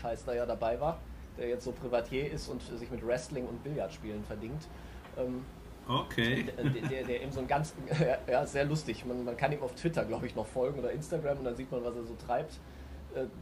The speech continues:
Speaker 1: also man kann verstehen, dass er sich so ein bisschen mit der Band auseinandergelebt hat. Man hat seitdem auch nicht mehr groß Musik gemacht. Was echt schade ist, weil er so einen ganz eigenen Stil hat, sowohl an der Gitarre als auch, ähm, wenn er, äh, Keyboards spielt. Also,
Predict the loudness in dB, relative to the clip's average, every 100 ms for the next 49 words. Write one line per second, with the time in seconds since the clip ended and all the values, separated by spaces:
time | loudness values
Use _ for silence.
0 | -12 -12 -12 -12 -12 -12 -12 -10 -8 -4
1 | -2 0 4 6 6 4 6 8 6 4
2 | 0 -2 -2 -2 -2 2 6 6 6 2
3 | 0 -2 -2 0 -2 2 2 2 0 0
4 | 0 2 0 0 -2 -2 0 0 0 -2
5 | -4 -4 -4 -2 -2 -2 -4 -14 -16 -16
6 | -16 -16 -8 -4 -2 -2 -4 2 4 4
7 | 2 2 4 4 4 4 6 6 6 8
8 | 8 6 4 0 -2 -2 -2 -2 -2 -2
9 | -2 2 2 2 -4 -2 0 0 0 -6
10 | -6 -6 -8 -10 -2 2 4 4 4 4
11 | 2 0 -2 -2 -4 -6 -6 -4 -6